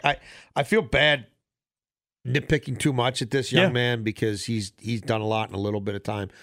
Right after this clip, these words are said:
Speaker 1: and a lot's been asked of him, and a lot of things have been herky-jerky for him, and he just keeps responding, and that's a very good Blue Jays lineup.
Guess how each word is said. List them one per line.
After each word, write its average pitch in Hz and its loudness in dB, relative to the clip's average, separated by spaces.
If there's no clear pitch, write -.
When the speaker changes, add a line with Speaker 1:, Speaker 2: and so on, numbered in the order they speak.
Speaker 1:
and 101 -4
a 104 -2
lot's 117 0
been 123 -2
asked 117 0
of 104 -6
him, 113 -2
and 104 -4
a 104 -2
lot 113 0
of 104 -6
things 107 -2
have 104 -6
been 101 -4
herky-jerky 110 -2
for 107 -4
him, 110 -4
and 123 2
he 117 0
just 107 -2
keeps - -2
responding, 113 0
and 107 0
that's 113 -2
a 117 -4
very 127 2
good 120 -2
Blue 127 0
Jays 117 -2
lineup. 160 2